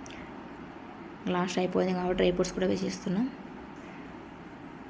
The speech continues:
మన ఛానల్ కానీ నచ్చితే షేర్ చేయండి, మీ ఫ్రెండ్స్ కానీ మీ రిలేటివ్స్ కానీ.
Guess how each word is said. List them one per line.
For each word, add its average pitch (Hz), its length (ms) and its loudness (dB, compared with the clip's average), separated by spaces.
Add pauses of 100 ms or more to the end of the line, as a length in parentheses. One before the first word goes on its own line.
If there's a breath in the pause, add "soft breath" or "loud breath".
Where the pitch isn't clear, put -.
(2000)
మన 190 300 6
ఛానల్ 185 400 4
కానీ 190 180 6
నచ్చితే 185 400 2 (960 loud breath)
షేర్ 202 320 8
చేయండి, 185 320 4 (1300)
మీ 208 80 4
ఫ్రెండ్స్ 185 400 2 (120)
కానీ 180 240 4
మీ 185 100 6
రిలేటివ్స్ 180 520 8
కానీ. 196 300 0